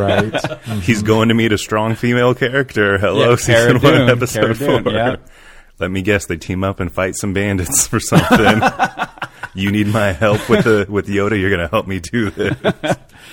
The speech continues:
Speaker 3: Oh, man. No, and, and I was gonna bring that up before, eh, that Br-, they gave Bryce, um, two very important reveals for people. You think about it. They gave her Cara, and then, and they gave her Boca.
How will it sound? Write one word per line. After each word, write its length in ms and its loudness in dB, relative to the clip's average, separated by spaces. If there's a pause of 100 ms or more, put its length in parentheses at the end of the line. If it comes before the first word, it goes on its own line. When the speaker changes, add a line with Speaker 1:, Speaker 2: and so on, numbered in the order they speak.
(520)
Speaker 3:
Oh, 260 -2
man. 340 -2
No, 160 2
and, 260 -2
and 180 0
I 120 2
was 160 2
gonna 180 -2
bring 220 -4
that 120 -2
up 80 -2
before, 480 0
eh, 120 -12 (320)
that 540 -4
Br-, 100 -4 (120)
they 180 -2
gave 280 -4
Bryce, 440 -2 (120)
um, 560 -10 (640)
two 220 2
very 260 2
important 640 -2 (100)
reveals 640 -2 (200)
for 160 -8
people. 420 -8 (160)
You 160 -6
think 140 0
about 220 -2
it. 120 -14 (200)
They 120 -2
gave 240 -2
her 120 0
Cara, 580 -2
and 180 -4
then, 400 -6
and 140 -6
they 80 -6
gave 140 -2
her 80 -2
Boca. 340 -4